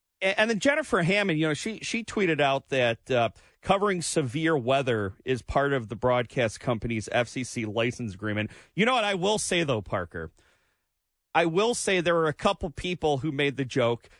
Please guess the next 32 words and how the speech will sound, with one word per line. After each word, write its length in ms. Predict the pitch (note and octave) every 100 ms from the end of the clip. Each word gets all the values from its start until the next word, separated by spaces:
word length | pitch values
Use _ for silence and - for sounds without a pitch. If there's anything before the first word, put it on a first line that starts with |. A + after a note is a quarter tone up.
| _ -
that, 360 | B2+ A#2+ A2+
uh, 160 | C3+ A#2 - _
"Oh, 120 | - A#3
my 140 | G3+
God, 320 | E3+ F#3+ F3+
even 380 | F3 F#3+ F#3+ F3+
Mother 380 | F3+ F#3+ E3+ F3
Nature 560 | C#3+ E3+ F3 F3+ C3 A2 - _
hates 320 | - E3 -
the 100 | -
Lions." 640 | C3 B2 A#2 A2+ A#2 A2+ -
And, 440 | C#3+ C#3 C3 C3 C#3
uh, 360 | C3 C3 C3
you 160 | - G3
know, 100 | F#3
you 100 | F3+
start 340 | E3 A3 A3 -
thinking, 420 | A#3+ B3+ A3 F#3 - - _
"Uh-oh, 540 | F3+ G#3+ D#3+ D#3 D3+ D#3+
you 140 | D#3
know, 180 | E3+ E3
is 140 | D#3 D3
this, 180 | G#3+ - -
is 140 | F3+
this 220 | G3 A3+
more 280 | F#3 G3 G#3
of 80 | F#3+
that 160 | F3 E3
s-, 280 | - - -
sort 380 | - - F#3+ F#3
of, 260 | E3+ D3 D#3
uh, 220 | D3+